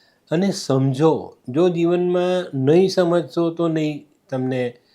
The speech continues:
શાંતિ મળે, નહીં આરામ મળે. મિત્રો, આજના જે લેભાગુઓ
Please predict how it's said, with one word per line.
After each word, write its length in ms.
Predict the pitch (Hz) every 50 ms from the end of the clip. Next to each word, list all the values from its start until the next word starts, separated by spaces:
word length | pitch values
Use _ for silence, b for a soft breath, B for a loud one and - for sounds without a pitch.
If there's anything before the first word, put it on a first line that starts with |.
| b b b b b -
શાંતિ 400 | - 143 131 131 131 131 139 139
મળે, 320 | 135 135 135 131 131 135 131
નહીં 300 | 123 127 127 131 123 113
આરામ 260 | 117 120 127 127 127
મળે. 320 | 127 127 127 120 123 - _ _ _ _ _ _ _ _ B B B B B B B -
મિત્રો, 220 | 147 147 175 180
આજના 580 | 175 160 156 160 170 175 175 180 180 180 180 175 - - -
જે 520 | 160 135 160 170 175 175 180 175 165 156 - - -
લેભાગુઓ 1120 | 131 123 123 135 147 156 143 156 156 160 160 160 170 170 170 170 170 170 170 165 165 165